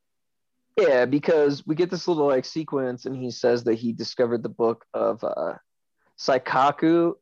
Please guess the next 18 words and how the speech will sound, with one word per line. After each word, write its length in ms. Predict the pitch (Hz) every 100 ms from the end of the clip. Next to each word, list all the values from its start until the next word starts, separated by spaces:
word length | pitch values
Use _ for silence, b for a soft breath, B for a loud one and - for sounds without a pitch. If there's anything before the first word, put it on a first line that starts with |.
| _ 135
Ihara. 760 | 123 - 107 117 127 156 196 202 _ _ _ _ _ _ _ _ _
And 460 | 139 135 131 123 117 135
basically, 760 | 143 165 165 185 165 156 139
this 220 | 127 135 -
guy 240 | 135 127
was 180 | 127 117
writing 400 | 117 120 123 120
about, 280 | 113 113 110
like, 200 | 113 113
how, 440 | 113 110 104 101
like, 300 | 98 78 60 _ _ _ _ -
in 160 | 113
Japan, 760 | 107 107 - 123 117 113 107 110 _ _ _ _ _ _ _ _ _
uh, 440 | 117 101 90 69 50 - _ _ _ _ _ _
manly 840 | 117 95 127 135 127 135 135 135 127
love 460 | 120 127 127 117
is 140 | 113 -
okay. 640 | 117 110 - 127 80 98